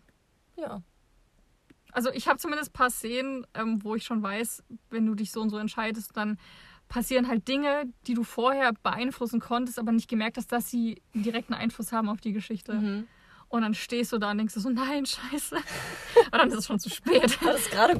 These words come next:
Speaker 1: cool, ja, wenn man sich denkt, "Ah, ich doch, ist doch anders gemacht."
Speaker 2: Ja, genau.
Speaker 1: Und so Entscheidungen wirklich auch eine Tragweite haben, wo man dann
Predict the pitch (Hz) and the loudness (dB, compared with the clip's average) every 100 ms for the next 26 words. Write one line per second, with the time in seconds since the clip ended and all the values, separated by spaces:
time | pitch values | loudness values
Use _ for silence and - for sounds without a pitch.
0 | - 202 202 202 202 202 196 - 190 208 | 2 0 4 2 2 0 -4 -6 -6 -6
1 | - 196 - - 180 180 190 175 170 170 | -6 -8 -6 -8 -6 -4 -4 -6 -8 -10
2 | 180 - _ _ _ - 220 214 202 202 | -10 -16 _ _ _ -6 -4 -2 -2 -2
3 | 202 208 - - _ - 202 190 196 196 | -4 -6 -10 -20 _ -10 -6 -4 -2 0
4 | 202 208 196 185 202 180 190 196 - 180 | 0 2 0 0 -2 -4 -2 -2 0 0
5 | 208 180 160 180 180 180 170 170 | 2 0 0 -2 -2 -2 -4 -4